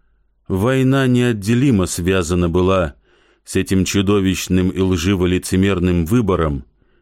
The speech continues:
взвивающегося над головами топорика. «Ты что нахмурился?» прозвучал голос Самсонова.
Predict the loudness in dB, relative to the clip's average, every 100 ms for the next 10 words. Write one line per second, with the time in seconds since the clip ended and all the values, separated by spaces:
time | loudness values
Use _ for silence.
0 | _ -8 -4 -2 0 0 0 0 0 0
1 | 0 0 0 -2 0 0 0 0 0 0
2 | 0 -4 -2 0 0 -4 -12 -18 -20 _
3 | _ _ _ _ _ _ _ _ _ _
4 | _ -2 0 0 0 2 2 0 0 0
5 | 0 -4 -8 -12 -14 _ _ _ _ _
6 | _ _ _ -4 -2 -2 -2 0 -2 0
7 | 0 -2 -2 -4 -2 -2 -2 -4 -8